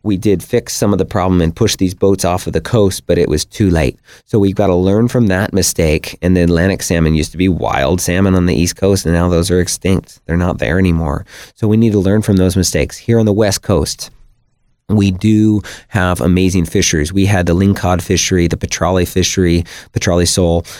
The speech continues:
and then the rockfish, um, several species of rockfish that were basically endangered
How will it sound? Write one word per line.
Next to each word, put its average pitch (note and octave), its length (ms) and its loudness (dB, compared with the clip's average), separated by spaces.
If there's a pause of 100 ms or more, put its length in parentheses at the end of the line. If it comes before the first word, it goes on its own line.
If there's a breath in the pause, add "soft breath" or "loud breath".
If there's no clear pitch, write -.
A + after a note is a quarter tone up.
(140)
and F2 160 0
then E2 120 2
the E2+ 100 2
rockfish, E2 680 -2
um, E2+ 200 -2
several F#2 300 0
species F2 380 0
of E2 140 0
rockfish D#2+ 520 -2
that - 140 0
were E2 260 2
basically E2 500 0
endangered D#2+ 520 0